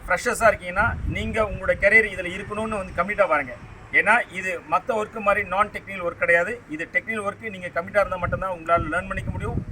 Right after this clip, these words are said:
உங்களால வந்து உங்களுக்கு பயனுள்ளதா இருக்கும், எங்களுக்கு சொல்லிக் கொடுக்க எங்களுக்கு பயனுள்ளதா இருக்கும். இல்லாட்டி உங்களுக்கு அவ-, ஒரு, ஒரு ஒன் மந்த், டூ மந்த்ஸ் இருந்துட்டு போயிட்டீங்கன்னா,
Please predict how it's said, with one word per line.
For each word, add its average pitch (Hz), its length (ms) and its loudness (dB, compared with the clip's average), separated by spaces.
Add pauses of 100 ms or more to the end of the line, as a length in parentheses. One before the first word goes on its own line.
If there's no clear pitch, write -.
(220)
உங்களால 196 380 6
வந்து 185 200 -2
உங்களுக்கு 208 320 -6
பயனுள்ளதா 185 320 2
இருக்கும், 190 320 0
எங்களுக்கு 196 300 -4
சொல்லிக் 190 200 -4
கொடுக்க 180 220 0
எங்களுக்கு - 280 -4
பயனுள்ளதா 165 240 -2
இருக்கும். - 300 -4 (260)
இல்லாட்டி 196 280 2
உங்களுக்கு 190 420 -2
அவ-, 175 420 0
ஒரு, 175 220 -2
ஒரு 175 160 0
ஒன் 196 160 -2
மந்த், 214 200 -4
டூ 196 80 -12
மந்த்ஸ் 196 220 -8
இருந்துட்டு 185 260 -12
போயிட்டீங்கன்னா, 180 320 0